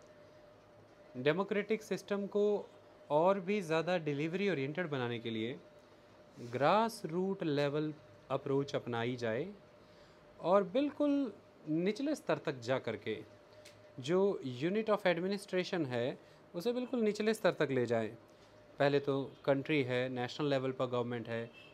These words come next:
at the central level, then the states, then the districts, और district के अंदर भी urban and rural approach को अलग करके rural area में village को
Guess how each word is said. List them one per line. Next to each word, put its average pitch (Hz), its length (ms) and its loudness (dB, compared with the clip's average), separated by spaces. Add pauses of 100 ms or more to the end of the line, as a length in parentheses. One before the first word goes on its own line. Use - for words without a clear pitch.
(140)
at 113 100 0
the 113 140 0
central 135 380 -2
level, 120 320 0 (400)
then 139 200 2
the 131 100 2
states, 131 520 2 (460)
then 160 220 0
the 135 60 0 (100)
districts, 156 580 0 (540)
और 156 200 6
district 170 460 -2
के 190 80 4
अंदर 156 440 4
भी 139 360 2 (880)
urban 160 460 6 (120)
and 147 220 2
rural 180 400 4
approach 147 360 4
को 147 140 2 (140)
अलग 139 220 4
करके 143 340 4 (680)
rural 190 640 4
area 143 300 6
में 127 240 0 (380)
village 143 640 0
को 196 200 0